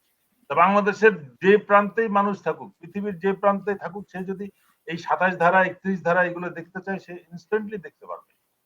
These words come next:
এবং কি লেখা আছে সে যদি ইংরেজি জানে, বুঝে, সেটা পড়ে মানেও বুঝতে পারবে। তাকে যা তা বুঝায়, আহ, দেওয়া যাবে না, বিশ বছর, ত্রিশ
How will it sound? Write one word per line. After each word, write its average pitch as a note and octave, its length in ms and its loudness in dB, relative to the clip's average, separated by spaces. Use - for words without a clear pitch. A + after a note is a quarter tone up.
এবং E3+ 220 -6
কি G#3 120 2
লেখা G3 260 8
আছে G#3+ 260 6
সে G3+ 200 0
যদি G3+ 200 -4
ইংরেজি G3 380 -2
জানে, F#3+ 300 2
বুঝে, F3+ 320 -2
সেটা F3+ 180 -6
পড়ে G#3 260 2
মানেও G3 340 2
বুঝতে F3+ 300 -12
পারবে। - 280 -18
তাকে D3 200 -8
যা F3+ 160 6
তা G#3+ 140 2
বুঝায়, G3 380 4
আহ, C#3+ 760 -10
দেওয়া F3+ 180 4
যাবে A3 200 4
না, E3 100 0
বিশ D3 240 -18
বছর, D3 220 -10
ত্রিশ C#3 240 -20